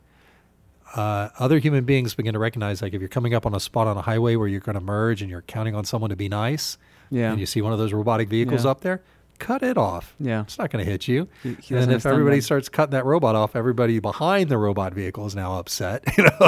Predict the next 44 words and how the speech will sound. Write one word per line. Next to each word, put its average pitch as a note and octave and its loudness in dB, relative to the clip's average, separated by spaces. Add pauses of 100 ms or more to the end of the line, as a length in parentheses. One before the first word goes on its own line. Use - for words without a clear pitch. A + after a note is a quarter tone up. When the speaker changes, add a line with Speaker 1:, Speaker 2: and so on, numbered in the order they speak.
(120)
Speaker 2:
Mm-hmm. B2 0 (140)
Speaker 1:
So C#3+ 8 (140)
that's D3 0
an F3+ 0
edge G3 0
case. F2+ -8
Uh, A2+ 2 (100)
another B2 4
one B2+ 4
is A#2+ 2
kind B2+ 0
of A#2 0
the A#2 -4
unique A#2 -2
thing A2+ -4
that G#2 -2
happens. A2 -2
I A2 -2
don't G#2+ -2
know G2+ -4
if F#2 -8
you've G#2 -4
ever G2+ -2
been A2 -2
in G2+ -6
Pittsburgh, G2+ -2 (480)
uh, G2 -2
or G2 -2
Philadelphia, A2 0
but G2+ -8
they D3+ 2
have F3+ 2
a E3 2
weird C#3 0
thing A2+ -2
that G2+ -10
they A2+ 0
do G2+ 0 (360)
that G2 -4
when G2 -4
the F#2 -4
light A#2 0
turns B2 -2
green, G2+ -2